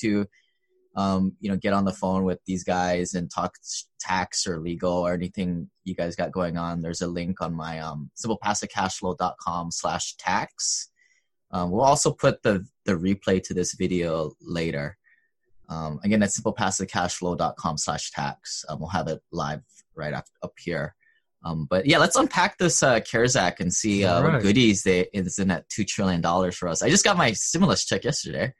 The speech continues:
Speaker 2: Oh, you
Speaker 1: Um,
Speaker 2: did?
Speaker 1: direct deposit. Yeah, so
Speaker 2: Yeah.
Speaker 1: it's real, huh? <laughs>
Speaker 2: What, the, uh,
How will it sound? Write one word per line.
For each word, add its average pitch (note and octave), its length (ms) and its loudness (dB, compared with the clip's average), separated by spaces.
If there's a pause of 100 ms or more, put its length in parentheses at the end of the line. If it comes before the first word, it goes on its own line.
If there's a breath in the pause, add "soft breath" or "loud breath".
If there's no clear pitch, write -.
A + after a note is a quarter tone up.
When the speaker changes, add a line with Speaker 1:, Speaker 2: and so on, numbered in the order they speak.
(320)
Speaker 2:
Oh, F3 60 2
you G#3+ 80 4
Speaker 1:
Um, G#3 60 4
Speaker 2:
did? A#3+ 120 10
Speaker 1:
direct A2 220 6
deposit. E2+ 500 0 (260)
Yeah, A2 200 0
so B2+ 80 0
Speaker 2:
Yeah. C#3 180 4
Speaker 1:
it's D3 60 4
real, A2+ 280 4
huh? G2+ 220 0 (200)
<laughs> - 180 -8
Speaker 2:
What, C3+ 260 8
the, A#2 320 4
uh, G#2+ 300 4